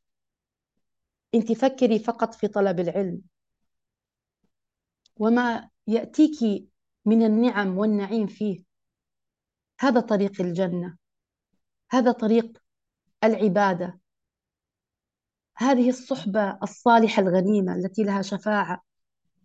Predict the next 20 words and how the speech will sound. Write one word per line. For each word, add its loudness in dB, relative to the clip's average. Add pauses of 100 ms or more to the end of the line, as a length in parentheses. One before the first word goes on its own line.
(400)
هذه 4
العبادة 4
التي 0
هي 0
من -2
أعظم 4
العبادات. -2 (880)
من 0
سلك 2
طريقاً -2
يلتمس -4
فيه -2
علما 0
سهل -6
الله 0
له 0
به 0
طريق 0
إلى -4
الجنة. 0